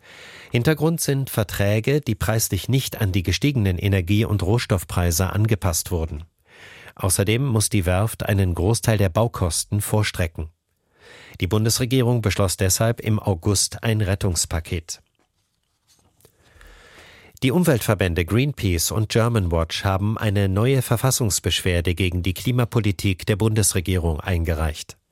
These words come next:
Unterstützt werden sie dabei nach Angaben von Greenpeace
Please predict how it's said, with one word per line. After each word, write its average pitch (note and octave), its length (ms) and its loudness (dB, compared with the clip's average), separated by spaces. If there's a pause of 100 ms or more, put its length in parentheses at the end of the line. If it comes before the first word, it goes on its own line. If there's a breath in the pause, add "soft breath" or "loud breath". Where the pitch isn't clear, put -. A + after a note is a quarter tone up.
(440 loud breath)
Unterstützt G2 600 0
werden A2 220 2
sie G2+ 140 2
dabei G2 460 2
nach F2+ 300 -2
Angaben G2 480 0
von F2 260 0
Greenpeace G#2+ 560 0